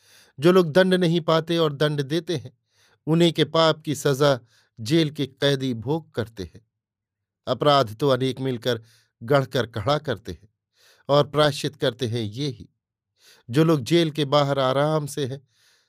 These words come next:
सम्मान से हैं, नहीं जानता उन लोगों के पापों का क्षय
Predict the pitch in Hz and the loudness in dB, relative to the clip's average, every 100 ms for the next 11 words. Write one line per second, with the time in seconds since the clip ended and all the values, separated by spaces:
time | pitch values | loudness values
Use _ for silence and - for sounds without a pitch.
0 | - - 135 139 147 170 156 113 92 - | -10 -2 0 2 2 2 -2 -8 -8 -14
1 | _ _ _ _ _ _ _ - 147 185 | _ _ _ _ _ _ _ -2 2 4
2 | 190 175 165 156 170 165 151 151 156 156 | 4 4 4 2 2 2 -2 0 0 0
3 | 151 156 147 143 147 139 - 131 - 135 | -2 -4 0 0 0 -4 -6 -6 -2 -2